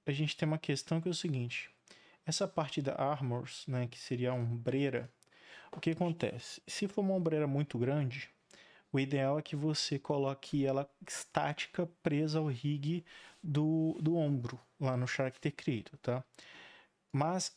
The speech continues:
aqui no nosso caso, como ela é pequenininha, ela, eu vou deixar ela, é, presa ao corpo, tá? Mas mesmo ela sendo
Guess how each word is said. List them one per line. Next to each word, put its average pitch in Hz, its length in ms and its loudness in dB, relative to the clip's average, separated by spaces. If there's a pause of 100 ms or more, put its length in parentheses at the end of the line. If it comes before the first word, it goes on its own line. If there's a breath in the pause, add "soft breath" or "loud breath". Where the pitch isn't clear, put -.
aqui 151 420 -2
no 185 200 2
nosso 156 320 0
caso, 139 260 -2
como 147 140 0
ela 147 120 2
é - 20 -2
pequenininha, 139 840 0 (120)
ela, 131 360 0
eu 139 60 -2
vou 143 140 0
deixar 139 340 0
ela, 147 340 0 (380 loud breath)
é, 135 440 2
presa 151 400 2
ao 180 100 2
corpo, - 680 -2
tá? 120 260 0 (360 soft breath)
Mas 131 200 2
mesmo 208 640 2
ela 170 380 2 (160)
sendo 147 500 0